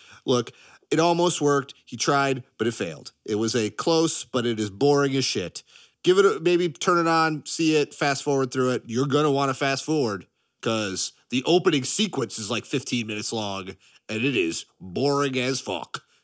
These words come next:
I remember sitting there and turning to people and just being like, "When is this gonna end?" And they're like, "It's the fog rolls in."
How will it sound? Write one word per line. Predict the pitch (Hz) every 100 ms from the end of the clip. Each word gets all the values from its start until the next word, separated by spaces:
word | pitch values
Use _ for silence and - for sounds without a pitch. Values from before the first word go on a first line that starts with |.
| _
I | 147
remember | 196 156 127
sitting | 165 147
there | 143 131 - _ _ -
and | 117 120
turning | 175 170 147
to |
people | 131 117 110 101 - _ -
and | 113
just | 113
being | 131
like, | 110 92 - _
"When | 120 175
is | 202
this | 208
gonna | - 139
end?" | 170 170 - - - -
And |
they're | 117
like, | 92 -
"It's | - - _ -
the | 123
fog | - 110 117 143 107
rolls | 92 85 85
in." | 80